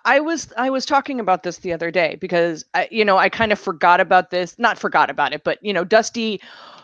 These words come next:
Dusty, who doesn't know how to manage a bullpen, bullshit. You know, during the Dusty <laughs> years, like, I, it wasn't as much of an issue, even if we did have problems. And then, like, but the Matt Williams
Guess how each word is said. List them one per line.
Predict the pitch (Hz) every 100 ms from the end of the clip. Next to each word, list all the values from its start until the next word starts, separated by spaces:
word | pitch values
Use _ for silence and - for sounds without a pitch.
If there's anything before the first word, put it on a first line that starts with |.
| _
Dusty, | 233 302 - 220
who | 190
doesn't | 185 208 202 185
know | 180
how | 196
to | 175
manage | 185 196 180 170
a |
bullpen, | 170 220 214 190 151 -
bullshit. | - - - - _ - - - _ 285
You | 226
know, | 208
during | 196 240 233
the |
Dusty | 196 175 - 262
<laughs> |
years, | 190 180 - 190 175 - _ _ _ _ -
like, | 202 180 - _ _
I, | 196 196 -
it | 180 -
wasn't | 202 220 196 196
as | 190 185
much | 175 208
of | 175
an |
issue, | 233 247 202
even | 180 180
if | 175
we | 175
did | 170 160
have | 165 165
problems. | 226 233 185 175
And | 180 175
then, | 170
like, | 170 -
but | 185
the | 190
Matt | 214 208
Williams | 262 349 214 180 165